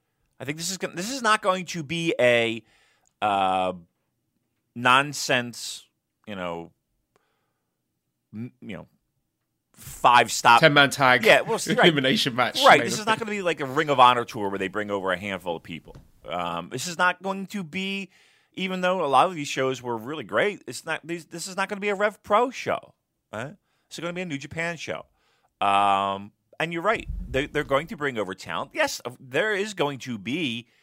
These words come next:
Speaker 1: uh, title defenses. Now, whether that's going to be an Intercontinental title defense or a heavyweight title defense, I think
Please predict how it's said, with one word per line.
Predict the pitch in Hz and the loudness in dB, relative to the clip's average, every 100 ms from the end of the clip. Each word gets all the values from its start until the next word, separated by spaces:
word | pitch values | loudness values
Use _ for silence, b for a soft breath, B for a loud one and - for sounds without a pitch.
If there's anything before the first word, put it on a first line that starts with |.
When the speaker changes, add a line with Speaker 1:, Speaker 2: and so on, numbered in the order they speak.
| _ _ _ _ - | _ _ _ _ -4
Speaker 1:
uh, | 95 95 | 0 0
title | 92 156 143 | 0 0 0
defenses. | 107 135 147 - 80 | -2 -4 -4 -8 -4
Now, | 98 | -2
whether | 104 131 127 | 0 0 4
that's | 117 - | 2 0
going | 120 104 | -8 -8
to | 110 | -10
be | 107 98 | -8 -8
an | 87 90 | -8 -10
Intercontinental | 107 98 - 95 101 117 143 | -8 -8 -8 -10 -8 -8 -6
title | 156 147 143 | -4 -4 -6
defense | 143 - 151 160 - b b b | -8 -4 -6 -6 -18 b b b
or | - 87 | -4 -4
a | |
heavyweight | 78 113 143 143 143 | 0 0 0 -2 -4
title | - 143 147 | -2 -2 -2
defense, | 143 - 143 151 - B B | -6 -4 -6 -6 -16 B B
I | 139 | 0
think | 135 165 170 - | 2 -2 -4 -10